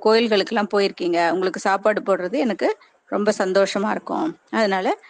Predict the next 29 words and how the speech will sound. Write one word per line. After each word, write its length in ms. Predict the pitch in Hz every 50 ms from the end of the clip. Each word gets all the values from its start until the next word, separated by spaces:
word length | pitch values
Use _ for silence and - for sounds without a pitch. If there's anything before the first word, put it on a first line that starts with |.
| - - _ -
நீங்க 240 | - 254 269 240 214
என்னோட 260 | 196 185 180 190 185
வீட்டுக்கு 360 | 185 208 214 - 185 - 190
வாங்கன்னு" 200 | 175 175 180 180
சொல்லி 280 | 180 - 208 180 190 -
அவரை 200 | 381 330 285 214
வீட்டுக்கு 400 | 226 247 - - 226 - - -
கூட்டின்னு 220 | - 202 180 180
போய் 200 | 170 170 - -
அவருக்கு 260 | - 392 320 277 214 233
தானே 400 | - 202 196 202 208 240 285 330 320 - _ _ _ _ - -
சமையல்லாம் 640 | - - - 240 233 247 240 226 202 190 196 208
பண்ணி 240 | 208 208 185 180 185 175 -
போடுறான். 300 | - 156 - - - - -
அவரும் 340 | - 294 320 320 320 349 330
திருப்தியா 360 | - 247 220 - - 208 208 196 -
சாப்பிடுறான், 400 | 190 175 - - 156 151 - _ - - _ _ - -
சாப்பிடுறாரு. 360 | 208 196 - - - 160 - - _ _ _ _ _ - - - _ _ _ -
அப்போ 180 | - 294 - 370
அவன் 120 | 330 294
என்ன 120 | 285 285 247
சொல்றான், 500 | - 233 208 277 320 320 269 254 254 269
"நீங்க 240 | 277 269 233 220 220
கொஞ்ச 260 | - 233 220 214 240
நாளைக்கு 300 | 226 226 240 269 262 269
என்னோட 200 | 226 202 190 190
வீட்டுல 320 | 190 202 226 - 240 220 - 466 466 415
நீங்க 300 | - 220 214 208 202 190
இருந்துக்கோங்க, 580 | 190 190 208 233 247 - - 180 175 170 170